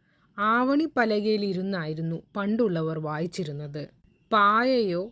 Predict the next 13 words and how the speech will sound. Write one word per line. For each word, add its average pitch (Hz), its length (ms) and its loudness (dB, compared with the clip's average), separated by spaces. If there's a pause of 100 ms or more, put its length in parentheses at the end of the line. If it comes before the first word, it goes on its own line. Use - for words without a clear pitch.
(300)
കട്ടിയുള്ള 220 580 2
തുണിയോ 190 500 -2
ഉപയോഗിക്കാം. 160 680 -4 (120)
വെറും 226 420 2
നിലത്തിരുന്ന് 190 580 -2
വായിക്കരുത്. 160 720 -6 (520)
രാമായണം 277 680 4
വായിക്കുന്ന 202 480 -2
ദിക്കിൽ 160 440 -8
ശ്രീ 214 280 -4
ഹനുമാന്റെ 208 560 -2
സാന്നിധ്യമുണ്ട്. 160 840 -6 (280)
അതിനാൽ 175 460 -2